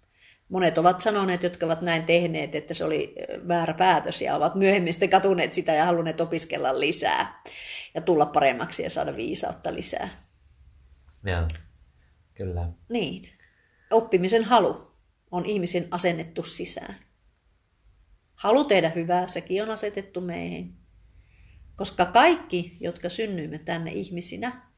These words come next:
Speaker 1: meille on annettu Kristuksen valo. Eli se on se, monesti sanotaan omatunnoksi.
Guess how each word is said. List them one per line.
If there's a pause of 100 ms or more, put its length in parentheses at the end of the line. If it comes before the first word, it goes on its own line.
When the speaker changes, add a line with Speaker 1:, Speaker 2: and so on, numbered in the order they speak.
(760)
Speaker 1:
meille
on
annettu
Kristuksen
valo. (760)
Eli
se
on
se, (460)
monesti
sanotaan
omatunnoksi.